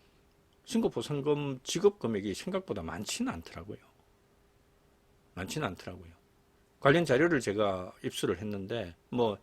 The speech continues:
나중에, 어, 어디서 입수했냐 그런다면은 제가 그, 그거는 제가 밝힐, 어, 수 있습니다. 어, 뭐 공개하지 않을 이유는 없는 자료입니다. 그래서 이 부분에 대해서 보니까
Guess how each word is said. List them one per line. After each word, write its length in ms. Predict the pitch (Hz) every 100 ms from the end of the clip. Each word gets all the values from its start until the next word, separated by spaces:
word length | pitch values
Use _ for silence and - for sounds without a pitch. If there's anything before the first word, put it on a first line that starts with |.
| _ _
나중에, 440 | - 104 127 113 98 _ _ _ _ _ -
어, 380 | 95 92 92 -
어디서 280 | 120 - 147
입수했냐 480 | 135 151 147 151 123
그런다면은 520 | 110 120 127 127 104
제가 360 | 101 101 101 95 _ _ _ -
그, 320 | - 95 90
그거는 320 | - 113 113 95
제가 180 | 92
밝힐, 460 | 101 123 - - 87 - _ -
어, 200 | 90 87
수 160 | - 107
있습니다. 600 | 80 - 120 82 85 156 _ - - - - - - _ _ _ _ _ _ _ _ _ _ -
어, 560 | 107 90 92 90 95 92 _ _ _ _ - - -
뭐 320 | 139 147 117 -
공개하지 400 | - 139 170 165
않을 280 | 107 131 170
이유는 280 | 156 170 110
없는 300 | 104 123 123
자료입니다. 500 | 87 82 80 - - _ _ _ - _ _
그래서 400 | - 147 151 117 - _ -
이 140 | 180
부분에 300 | 196 175 135
대해서 540 | 117 110 - 135 95 - _ _ - - -
보니까 580 | 160 135 - 127 -